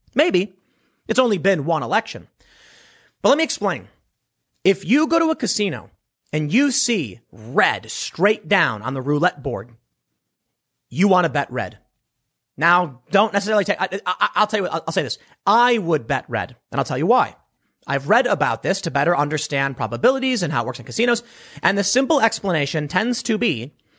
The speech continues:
there's probably no bias. Sometimes numbers just repeat. It's that, it's that simple. However, it's possible there's a defect in the wheel that's resulting in certain numbers coming up more often.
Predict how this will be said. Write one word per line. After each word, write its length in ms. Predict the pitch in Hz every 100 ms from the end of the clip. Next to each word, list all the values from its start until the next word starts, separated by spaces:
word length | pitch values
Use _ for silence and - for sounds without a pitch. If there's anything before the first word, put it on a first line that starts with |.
| _ _ _ _ -
there's 200 | 175 214
probably 500 | - 220 233 262 277
no 240 | 240 214 180
bias. 720 | 165 143 110 - - - - _
Sometimes 1120 | - - 202 202 214 208 - 214 165 160 170 143
numbers 460 | 147 147 156 143
just 380 | - 131 - -
repeat. 420 | 175 320 - - _ -
It's 160 | -
that, 300 | 139 104 - _ _ _
it's 100 | -
that 160 | - -
simple. 320 | 202 104 - - - - - -
However, 500 | 208 254 240 135 - _ _ _ -
it's 160 | 175
possible 520 | - 202 220 247 233 214
there's 200 | 196 165
a 80 |
defect 760 | 127 110 208 233 - 208 202 -
in 220 | 190 190 170
the 100 | 160
wheel 480 | 185 240 127 131
that's 200 | 139 143
resulting 640 | 147 160 135 170 226 208 180
in 100 | 151
certain 380 | - 175 180 170
numbers 380 | 143 139 147 -
coming 340 | 160 147 139
up 140 | 127
more 300 | 120 117 113 -
often. 540 | 214 220 - 120 90